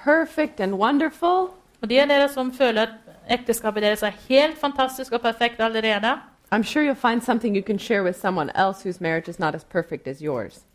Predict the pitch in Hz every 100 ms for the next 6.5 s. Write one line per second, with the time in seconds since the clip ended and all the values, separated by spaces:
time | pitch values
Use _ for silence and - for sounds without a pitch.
0 | - 262 294 294 285 277 269 269 269 233
1 | - 226 247 240 247 208 180 208 214 220
2 | 208 202 202 208 208 - - 226 214 190
3 | 180 185 185 185 190 185 185 185 - 185
4 | - 196 170 - - - _ _ _ _
5 | _ - - _ - - _ _ _ _
6 | _ _ - 294 302